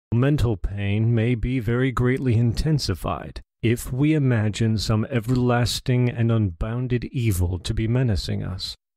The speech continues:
And we may apply the same argument to pleasure, so that it is increased by the absence of such fears. By this time, so much at least is plain, that the intensest pleasure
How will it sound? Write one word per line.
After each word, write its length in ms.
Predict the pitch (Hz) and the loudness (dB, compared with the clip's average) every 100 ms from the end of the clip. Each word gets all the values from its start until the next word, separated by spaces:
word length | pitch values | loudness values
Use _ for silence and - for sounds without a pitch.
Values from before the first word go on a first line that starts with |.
| _ _ - | _ _ -2
And 140 | 104 | 0
we 180 | 101 117 | 2 2
may 180 | 110 104 | 4 2
apply 500 | 98 - 123 117 117 | 0 -2 0 0 2
the 120 | 110 | 0
same 380 | 101 117 107 104 | 0 2 2 2
argument 520 | 98 104 101 101 104 | 0 0 0 0 0
to 80 | 135 | -2
pleasure, 580 | - 160 135 87 - 95 _ _ | 0 0 0 -2 -8 -10 _ _
so 220 | - 113 | -2 -2
that 180 | 101 107 | 0 0
it 140 | 107 113 | 2 2
is 220 | 104 - | 0 -2
increased 960 | 135 143 143 - 147 139 107 92 - - | 0 2 2 2 2 2 2 -2 -6 -4
by 140 | 107 | -2
the 180 | 107 127 | 0 0
absence 500 | 104 101 - 104 92 | 0 0 2 0 0
of 200 | - 87 | -2 -4
such 320 | - 95 - | -2 -2 -4
fears. 580 | - 127 117 92 98 - - _ _ - | -2 0 2 0 -6 -10 -12 _ _ -4
By 180 | 123 | -4
this 260 | 107 147 - | 0 -2 0
time, 340 | 120 104 104 | 0 2 2
so 180 | 120 127 | 2 2
much 240 | 123 131 139 | 2 2 2
at 120 | 139 | 2
least 420 | 117 131 - - | 0 0 -2 -2
is 160 | 127 - | -2 0
plain, 680 | - 143 151 101 101 95 - - | -2 2 2 0 -4 -10 -14 -4
that 140 | 117 107 | -2 2
the 120 | 117 | 2
intensest 800 | 110 92 131 131 - 147 - - | 2 2 2 2 0 -2 -2 -4
pleasure 640 | 131 120 98 92 101 113 | -2 -2 -2 0 0 -2